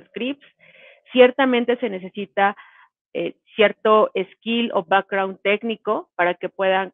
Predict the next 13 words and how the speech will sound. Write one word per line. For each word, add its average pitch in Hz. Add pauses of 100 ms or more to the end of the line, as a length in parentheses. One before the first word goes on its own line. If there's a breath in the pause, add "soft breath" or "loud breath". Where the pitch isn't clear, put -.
(140)
comprender 180 (100)
el 180
alcance 185 (380)
de 180
la, 170
de 175
la 165
aplicación 175
de 185
este 180
script. 208 (720 soft breath)
Sin 262
embargo, 277